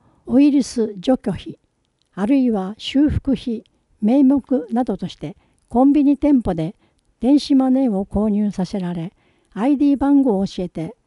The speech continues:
その利用券を騙し取られるといったものです。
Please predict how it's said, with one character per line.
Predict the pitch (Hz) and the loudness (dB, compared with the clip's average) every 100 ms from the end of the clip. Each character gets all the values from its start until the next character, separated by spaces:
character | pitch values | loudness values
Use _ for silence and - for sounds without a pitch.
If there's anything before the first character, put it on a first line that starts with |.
| _ | _
そ | - | 0
の | 294 277 | 2 2
利 | 190 226 | 2 2
用 | 285 269 | 2 0
券 | 262 262 226 | -2 0 0
を | |
騙 | 220 208 254 | -2 -2 -4
し | |
取 | - 269 | -4 -4
ら | 254 | -4
れ | 240 | -4
る | 240 | -4
と | 226 277 - | -4 -4 -6
い | 185 | -10
っ | |
た | _ 196 | _ -4
も | 175 | -2
の | 151 | -4
で | 147 156 | -6 -12
す。 | - | -16